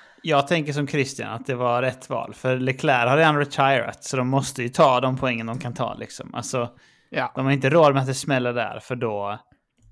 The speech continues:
Speaker 1: då är nästan, eh, Mercedes förbi. Alltså, det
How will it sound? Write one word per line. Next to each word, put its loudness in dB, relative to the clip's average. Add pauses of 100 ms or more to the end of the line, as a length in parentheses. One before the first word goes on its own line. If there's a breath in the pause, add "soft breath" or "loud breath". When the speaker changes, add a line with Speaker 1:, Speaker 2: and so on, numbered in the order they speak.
(300)
Speaker 1:
då -8
är -4
nästan, 2
eh, 0
Mercedes 0
förbi. -4
Alltså, -4
det -6